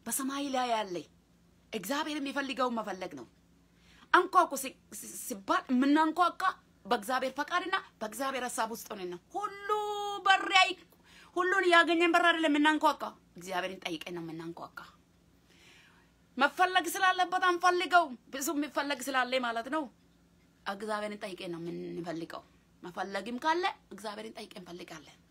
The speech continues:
መንኳኳት ካለ እግዚአብሔርን ጠይቀን እናንኳኳለን። ለምን ሲባል ከቶ-፣ ብናንኳኳ እኮ የማይከፈትልማ፣ ይከፈታል። ስለ አንኳኳን ይከፈታል። ዓለምን፣ ዓለምን ሄደን ብናንኳኳ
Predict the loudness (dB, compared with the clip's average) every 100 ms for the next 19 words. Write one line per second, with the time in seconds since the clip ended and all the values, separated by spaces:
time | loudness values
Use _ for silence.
0 | _ _ _ _ _ _ -6 -4 0 2
1 | 2 2 4 4 0 -6 -4 -4 -6 -10
2 | -12 -10 -12 -12 -14 -8 -10 -10 -20 _
3 | _ _ _ _ _ _ _ _ 2 2
4 | 0 2 2 2 _ -6 -6 -6 _ -18
5 | -16 -6 -4 0 2 4 4 6 4 4
6 | 2 2 4 4 4 2 2 2 0 0
7 | 0 0 -6 0 2 2 0 -2 -6 -6
8 | 0 0 2 0 0 -2 -2 -4 -4 -4
9 | 0 0 0 -2 -6 -14 4 4 4 0
10 | 2 2 4 2 4 2 2